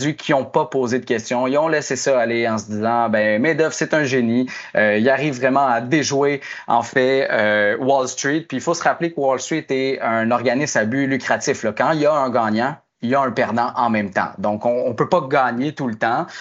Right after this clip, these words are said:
Et, euh, alors, il faut se poser des, des bonnes questions, surtout vérifier, euh, justement, que, que son gestionnaire, son conseiller est inscrit auprès des régulateurs.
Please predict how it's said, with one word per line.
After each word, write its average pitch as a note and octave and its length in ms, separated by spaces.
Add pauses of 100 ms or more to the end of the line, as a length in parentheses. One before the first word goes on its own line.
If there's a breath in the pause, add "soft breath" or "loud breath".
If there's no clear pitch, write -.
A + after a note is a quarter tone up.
(240 loud breath)
Et, A#2+ 420
euh, C3+ 60
alors, A2+ 420
il B2 60
faut F#3+ 100
se F#3+ 80
poser E3+ 260
des, D3 200
des B2+ 140
bonnes D3 180
questions, D#3 340
surtout F#3 300
vérifier, F3+ 600
euh, C#3+ 180
justement, C#3 440
que, C#3 140
que A#2+ 180
son C3 160
gestionnaire, C3+ 460
son C#3 120
conseiller B2+ 520 (240 loud breath)
est C3+ 180
inscrit D#3 320
auprès E3 300
des C#3 160
régulateurs. A#2+ 720